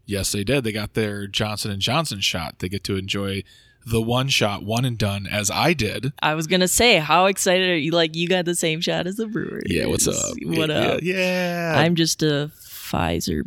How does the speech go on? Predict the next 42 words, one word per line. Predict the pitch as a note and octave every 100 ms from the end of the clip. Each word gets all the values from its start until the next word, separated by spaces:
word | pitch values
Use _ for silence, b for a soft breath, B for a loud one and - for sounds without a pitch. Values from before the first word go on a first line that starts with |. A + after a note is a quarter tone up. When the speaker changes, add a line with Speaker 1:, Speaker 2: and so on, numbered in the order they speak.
| -
Speaker 2:
bitch. | - - - - - - -
Speaker 1:
Oh, | - A2 D3+ - - -
wow. | G2+ A2 D#3 G#2 F#2+ -
Well, | G#2 C3 C3+
I |
guess | B2 -
we're | A#2+
going | C3 B2+
explicit | - - C#3 C#3+
on | C#3+
this | D#3 D3+
episode. | A2 G#2+ A#2+ A2+ A2+
Speaker 2:
I | F3+
already | C4 C4+
said | A#3+ F3
shit, | D3+ - D#3+ -
so | -
I | C#3
felt | - E3 D#3
like | D3+ -
I | - - -
Speaker 1:
Oh, | G2 G#2
we're | G2+
going | A2+ B2
double | C3 D3 D3
explicit | C3+ - D3 D#3 D3
on | D3
this | D#3 B2+
episode, | A#2 A2+ A#2 A2 A2+
kids. | - B2+ D3 D#3
Speaker 2:
It, | E3 -
that's | F3 -
triple | - G#3+ G#3+ F3 D3
at | D3
that | D#3+ D#3 -
point. | - - - - -
Speaker 1:
Kids, | A2+ B2+ C3+ - -
uh, | F#2+ F#2+ F2 E2 B1+ - _ _ -
please | A2 C3 B2+ -
make | A#2
sure, | - B2+ B2+ A#2
uh, | F2+